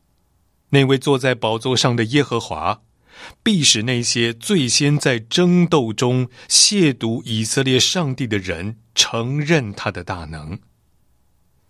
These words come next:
所以，我们不必惧怕，也不必战惊。万事最后终有结局，而这结局必是我们所盼望的。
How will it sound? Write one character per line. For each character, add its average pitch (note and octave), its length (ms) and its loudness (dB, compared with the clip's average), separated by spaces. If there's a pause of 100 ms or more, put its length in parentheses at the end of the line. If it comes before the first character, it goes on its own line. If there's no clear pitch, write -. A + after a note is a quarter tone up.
(200)
所 A2 240 -2
以， F#2+ 240 -10 (960)
我 A#2+ 60 4
们 B2 200 2
不 A#2 100 -2
必 A#2 160 -2
惧 A#2 220 -2
怕， - 400 -8 (320)
也 G2 160 -4
不 F#2+ 100 -6
必 F2 140 -4
战 F2 280 -4
惊。 G2 360 -8 (880)
万 F#3 260 4
事 D3+ 220 0
最 E3 360 0
后 B2 300 0
终 C3 260 2
有 F2 160 -4
结 F2 240 -6
局， E2 440 -10 (560)
而 C#3+ 160 2
这 F#3 160 -2
结 G#2+ 240 -4
局 F#2+ 400 -6 (440)
必 D#3+ 240 2
是 B2+ 220 2
我 F2+ 160 -6
们 F2+ 140 -8
所 - 180 -10
盼 F2+ 240 -6
望 D2+ 220 -14
的。 - 240 -14